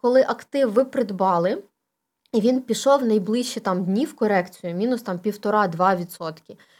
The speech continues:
Е, і людина замість того, щоб або почекати, або докупити, продає. Тобто боїться,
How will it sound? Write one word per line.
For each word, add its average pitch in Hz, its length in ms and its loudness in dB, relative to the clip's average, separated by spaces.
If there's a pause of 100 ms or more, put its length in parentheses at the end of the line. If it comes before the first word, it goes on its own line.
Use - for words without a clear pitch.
(240)
Е, 220 80 0
і 214 240 0
людина 233 440 0
замість 220 300 -2
того, 233 220 0
щоб 214 260 -6
або 220 280 2
почекати, 208 840 -2
або 196 280 2
докупити, 208 720 -2 (300)
продає. 196 600 4 (160)
Тобто 208 260 -2
боїться, 214 720 0